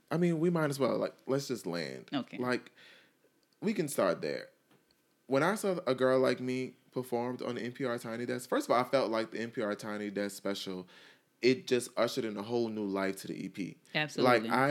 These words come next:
Speaker 1: had to, I refused to watch the N P R Tiny Desk special until I listened to the album. Like, I wanted to process the album all the way through,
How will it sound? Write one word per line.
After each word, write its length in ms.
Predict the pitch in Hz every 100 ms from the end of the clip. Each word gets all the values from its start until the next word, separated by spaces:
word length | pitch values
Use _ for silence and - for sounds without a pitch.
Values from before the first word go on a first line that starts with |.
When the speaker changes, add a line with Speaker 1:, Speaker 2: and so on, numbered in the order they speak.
| 147
Speaker 1:
had 280 | 151 135
to, 140 | - 120
I 120 | 113
refused 680 | 139 127 120 - 131 143 143
to 80 | 123
watch 360 | 104 107 104 -
the 120 | 69
N 80 | 104
P 120 | 120
R 120 | 101
Tiny 320 | 101 104 101
Desk 220 | 98 101 -
special 460 | 117 120 139 139 139 - - - _ _ _ _ _
until 920 | - 120 110 - 180 151 104 92 92 - _ -
I 220 | 110 107
listened 360 | 104 120 123 110
to 80 | 104
the 160 | 101
album. 300 | 95 85 87
Like, 140 | 95 110
I 80 |
wanted 340 | 117 127 143 147
to 120 | 127
process 600 | - 143 143 - 151 147
the 140 | - -
album 520 | 98 98 98 98 101 - - - _ _ _ -
all 640 | 101 131 151 165 170 175
the 120 | 180
way 200 | 180 190 196
through, 460 | 196 117 98 98